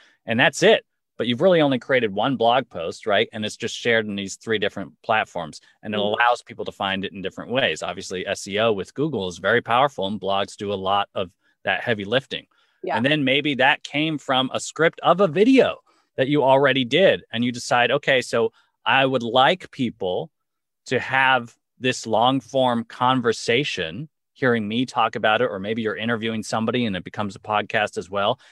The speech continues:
Speaker 1: having that contextual conversation of hearing our voices, hearing someone else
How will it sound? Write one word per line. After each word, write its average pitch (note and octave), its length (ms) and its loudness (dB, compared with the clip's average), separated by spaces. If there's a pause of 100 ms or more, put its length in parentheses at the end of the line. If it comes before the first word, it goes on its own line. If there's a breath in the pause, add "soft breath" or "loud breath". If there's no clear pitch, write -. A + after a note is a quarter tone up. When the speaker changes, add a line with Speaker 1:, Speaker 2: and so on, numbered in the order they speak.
(120 soft breath)
Speaker 1:
having C#3 380 0
that A#2 200 0
contextual A#2 960 -2 (300 soft breath)
conversation A#2 840 0
of E2+ 120 -10
hearing B2 360 -2
our A2+ 120 2
voices, A2+ 480 -4
hearing B2+ 280 -4
someone G#2+ 280 -4
else A2 300 -2